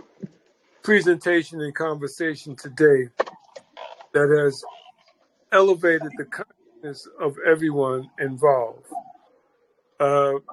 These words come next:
so we're looking forward to Monday, bringing some information from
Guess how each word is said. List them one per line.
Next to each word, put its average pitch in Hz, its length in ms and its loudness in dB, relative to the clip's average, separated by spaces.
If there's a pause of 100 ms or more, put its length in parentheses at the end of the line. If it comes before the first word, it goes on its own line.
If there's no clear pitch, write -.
(160)
so 147 420 0 (720)
we're 156 220 -4
looking 170 300 0
forward 165 400 2
to 156 100 -4
Monday, 185 580 0 (1160)
bringing 170 400 2
some 165 220 2
information 170 840 2
from 156 280 -8